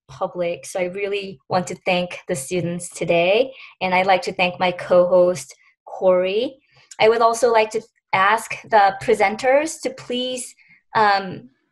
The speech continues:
submit your email address and Twitter handle, um, in the chat box for the audience. And we'll try to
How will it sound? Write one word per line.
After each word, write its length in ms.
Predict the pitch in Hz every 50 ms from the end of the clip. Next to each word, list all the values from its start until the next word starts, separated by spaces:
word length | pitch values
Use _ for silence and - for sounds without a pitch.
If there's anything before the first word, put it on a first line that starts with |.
| _ _ _ _ _ - - _ -
submit 460 | - - 269 262 262 269 254 254 -
your 540 | 240 240 226 220 214 208 202 202 202 202 - _ _ -
email 360 | 226 226 226 233 233 233 240
address 640 | 240 240 240 247 254 247 254 262 294 - - - _ _
and 560 | - 208 202 196 196 196 190 190 190 185 185 _ _ -
Twitter 400 | - 247 240 262 277 330 415 427 - _ _ _ _ 262
handle, 560 | 233 233 240 247 254 269 302 392 440 - _ _ _ _ _ _ _ _ _ _ _ -
um, 520 | 208 202 202 196 196 190 185 185 - - _ _ _ -
in 140 | 220 220
the 80 | 220 214
chat 340 | 208 - - 247 247 247 - -
box 500 | 311 339 392 453 440 - - - - _ _ _ _ _ _ _ _ _ _ _ _ _ _ _
for 260 | - 220 220 214 220 220
the 260 | 214 208 202 - - -
audience. 680 | 190 185 190 202 214 214 214 220 240 277 311 330 320 - -
And 220 | 226 220 226 220
we'll 380 | 214 247 247 247 240 240 240 240
try 960 | - - - - - - 247 226 226 226 240 247 254 262 269 294 302 294 294 _ - -
to 140 | - 262